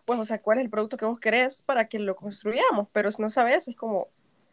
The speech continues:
y esa es una de tantas, o sea, ese es un struggle que, eh, o sea, es bien duro,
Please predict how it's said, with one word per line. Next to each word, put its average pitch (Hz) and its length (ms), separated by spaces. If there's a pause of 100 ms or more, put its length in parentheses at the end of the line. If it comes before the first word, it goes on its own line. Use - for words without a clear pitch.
y 247 100
esa 359 100
es 392 60
una 339 120
de 226 80
tantas, 240 360
o 202 40
sea, 202 140
ese 220 140
es 269 60
un 285 120
struggle 254 480
que, - 340 (880)
eh, 196 640 (600)
o 156 40
sea, 226 160
es 214 60
bien 233 180
duro, 185 540